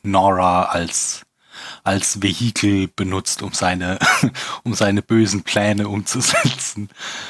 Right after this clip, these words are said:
Äh, ja, hat, hat gar keine große Bewandtnis, aber fand ich,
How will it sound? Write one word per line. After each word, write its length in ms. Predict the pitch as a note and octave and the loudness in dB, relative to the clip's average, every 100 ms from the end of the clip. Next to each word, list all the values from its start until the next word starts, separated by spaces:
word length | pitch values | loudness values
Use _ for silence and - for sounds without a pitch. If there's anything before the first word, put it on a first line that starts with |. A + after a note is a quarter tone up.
| - - | -14 -4
Äh, 460 | G2+ F#2+ F#2 F2+ - _ _ _ _ _ _ - | 0 2 0 -2 -6 _ _ _ _ _ _ -4
ja, 240 | G2+ - - | -2 -2 -2
hat, 320 | A2 - - | -2 -2 -2
hat 200 | A#2+ - | -2 0
gar 140 | A2+ | -2
keine 220 | A2 A2 G2+ | 0 -2 -2
große 240 | G#2 F#2 | -4 -4
Bewandtnis, 480 | F2 F2+ F2 F#2 - | -6 -4 -4 -8 -12
aber 180 | E2+ D#2+ | -12 -10
fand 200 | F2 - | -10 -12
ich, 200 | - | -16